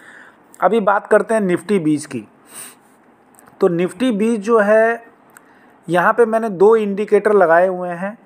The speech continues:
इसका एनालिसिस हम लोग करते हैं। ध्यान से आप देखेंगे कि जो ऊपर वाला इंडिकेटर है वो हंड्रेड डे मूविंग एवरेज का इंडिकेटर है, डीएमए, और नीचे वाला जो है वो टू हंड्रेड डे मूविंग एवरेज है, ठीक है। आज निफ्टी ने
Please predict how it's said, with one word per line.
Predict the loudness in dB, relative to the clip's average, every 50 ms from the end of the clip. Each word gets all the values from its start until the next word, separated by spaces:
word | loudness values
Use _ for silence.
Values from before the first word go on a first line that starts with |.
| _ _ -10
इसका | -10 -4 2 2 4
एनालिसिस | 4 2 0 -4 -6 -6 -6 -6 -4
हम | -4 -4 -2
लोग | -4 -2 0
करते | -2 -2 -2 -2 -6
हैं। | -4 -4 -6 -10 -12 -16 _ _ _ _ _ _ -20 _ _ _ _ _ _ _ -12
ध्यान | -4 -2 0 2 2 2
से | 2 2 2
आप | 2 2 0
देखेंगे | -2 -4 -2 -2 -4 -4 -6
कि | -6 -8 -4
जो | 0 2 4 4 4 2 2 0 -6 -16 _ _ _ _ _ -2
ऊपर | -2 -2 0 0 0 0
वाला | 2 2 2 0 0
इंडिकेटर | -2 -4 -8 -8 -4 0 0 0 2 2 0 0
है | 0
वो | 0 0 -2 -2 -2
हंड्रेड | -2 -4 -4 -2 0 0 0 0 2
डे | 2 2 2 2
मूविंग | 0 -4 -4 -4 -4 -2 0
एवरेज | 0 0 0 -4 -6 -4
का | 0 0 0
इंडिकेटर | 0 0 -4 -6 -4 -4 -4 -4 -4 -6 -6
है, | -8
डीएमए, | -8 -6 -2 -2 -2 -2 -4 -10 -16 _ _ _ _ _ _ _ _ _ _ _ _ _ -20 -20 -20 _ _ 0
और | 2 4 4 2
नीचे | 0 -6 -8 -4 0 0
वाला | 2 2 2 2 2 0
जो | 0 0 0
है | 2 2 2
वो | 0 0 -2 -4 -4
टू | -2 -4 -2 0 0
हंड्रेड | 2 0 0 -2 -2 -4 -4 -4 -2 0
डे | 0 0 0
मूविंग | 0 -4 -4 -4 -4 -4 -2
एवरेज | -4 -4 -2 -4 -4 -4 -6
है, | -12 -16 -18 _ _ _ _ _ _ _ -16
ठीक | -12 -8 -8
है। | -8 -8 -10 _ _ _ -20 -20 -20 -20 -20 -20 -20 -20 _ _ -2
आज | 0 2 4 4 2 0
निफ्टी | -4 -8 -8 -10 -10 -6 -4 -2 -2 0
ने | 0 0 0 0